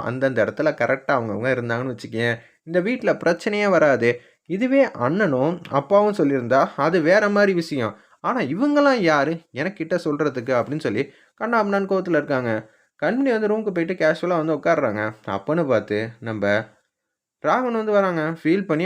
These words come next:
வந்து அழுவுறாங்க அந்த இடத்துல கண்மணி. "என்ன ஆச்சு? மாறன் எதுவும் சொன்னானா? இல்ல வீரா எதுவும் சொன்னாங்களா?" அப்படின்னு சொல்லி கேக்குறாங்க. அவங்க ரெண்டு பேரும் என்னங்க சொல்ல போறாங்க? அவங்களால பிரச்சனையே இல்ல, கார்த்தி தான் அப்படின்னு சொல்லி அந்த இடத்துல இழுக்குறாங்க.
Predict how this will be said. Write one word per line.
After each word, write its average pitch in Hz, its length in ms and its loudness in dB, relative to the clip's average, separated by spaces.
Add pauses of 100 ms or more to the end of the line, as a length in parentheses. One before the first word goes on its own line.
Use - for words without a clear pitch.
வந்து 165 300 0
அழுவுறாங்க 160 440 2
அந்த 170 140 -2
இடத்துல 160 260 0
கண்மணி. 135 420 -2
"என்ன 117 240 -2
ஆச்சு? 110 300 0 (340)
மாறன் 127 340 0
எதுவும் 113 260 -6
சொன்னானா? 113 360 -2 (220)
இல்ல 131 220 2 (200)
வீரா 170 300 2
எதுவும் 147 260 0
சொன்னாங்களா?" 139 420 2
அப்படின்னு 123 320 0
சொல்லி 135 140 -2
கேக்குறாங்க. 127 440 0 (400)
அவங்க 202 300 0
ரெண்டு 185 220 2
பேரும் 175 180 0
என்னங்க 139 320 0
சொல்ல 151 240 2
போறாங்க? 117 360 0 (520)
அவங்களால 143 480 2 (180)
பிரச்சனையே 151 460 -2
இல்ல, 110 160 2 (400)
கார்த்தி 147 420 0
தான் 147 240 0
அப்படின்னு 127 260 -4
சொல்லி 127 220 -4
அந்த 135 180 0
இடத்துல 135 260 0
இழுக்குறாங்க. 135 440 0